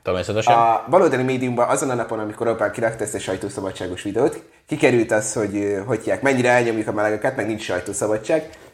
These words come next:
Speaker 2: és utána még kikerült egy olyan cikk is, hogy Magyarországon megrendezték az első transznemű szépségversenyt.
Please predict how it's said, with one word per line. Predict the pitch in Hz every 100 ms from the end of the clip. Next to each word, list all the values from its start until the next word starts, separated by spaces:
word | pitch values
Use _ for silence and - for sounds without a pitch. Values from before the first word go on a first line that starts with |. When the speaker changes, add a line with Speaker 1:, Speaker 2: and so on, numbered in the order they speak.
| _
Speaker 2:
és | 117
utána | 156 135 131
még | 123
kikerült | 151 170 127 110
egy | 123
olyan | 120 101
cikk | - 95
is, | 113 127 - _ _
hogy | - 104 -
Magyarországon | 123 156 147 - 107 107
megrendezték | 113 104 101 90 - -
az | 98
első | 101 92 92
transznemű | - 98 98 87 87 85
szépségversenyt. | - - - 76 71 - 78 76